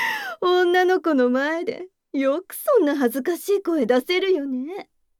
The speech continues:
情けない。 <laughs> ほ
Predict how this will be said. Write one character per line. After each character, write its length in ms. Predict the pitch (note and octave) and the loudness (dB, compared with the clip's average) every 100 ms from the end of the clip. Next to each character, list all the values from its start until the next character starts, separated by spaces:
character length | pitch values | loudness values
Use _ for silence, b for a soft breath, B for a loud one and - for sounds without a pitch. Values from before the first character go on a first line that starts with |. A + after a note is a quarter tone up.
| _ - A#4 B3 G#3 - - | _ -2 0 0 -6 -12 -2
情 180 | A#3+ F3+ | -2 -2
け 180 | F#3 | -8
な 600 | G3 F#3+ G3 G3+ A3 C4 D#4 | -8 -8 -10 -10 -8 -8 -10
い。 140 | - _ _ _ _ _ _ _ _ | -14 _ _ _ _ _ _ _ _
<laughs> 160 | B3+ G#3 _ _ _ - B4+ F5+ F5 B5 B4 A4 B B B B B B | -14 -14 _ _ _ -12 -10 -10 -14 -18 -20 -20 B B B B B B
ほ 120 | - | -16